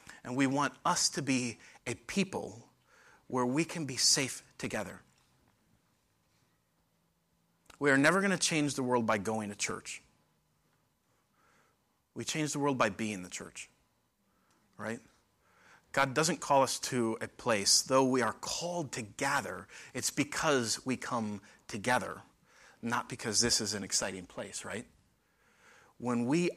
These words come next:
are the church as Jesus intended, life happens.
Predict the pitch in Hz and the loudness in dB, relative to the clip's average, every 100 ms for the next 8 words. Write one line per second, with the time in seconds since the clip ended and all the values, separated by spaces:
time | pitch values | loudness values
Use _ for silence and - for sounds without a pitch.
0 | - 135 143 147 147 143 - 139 104 - | 6 8 8 8 4 2 2 2 0 -2
1 | - 104 - 127 120 127 - 123 110 - | -8 -6 0 0 0 -2 -2 -4 -10 -10
2 | 117 104 90 - - _ _ _ _ _ | -8 -8 -8 -14 -20 _ _ _ _ _
3 | _ _ _ 107 113 110 - 110 - 95 | _ _ _ -4 -2 -2 -4 -6 -6 -12
4 | 107 - | -8 -10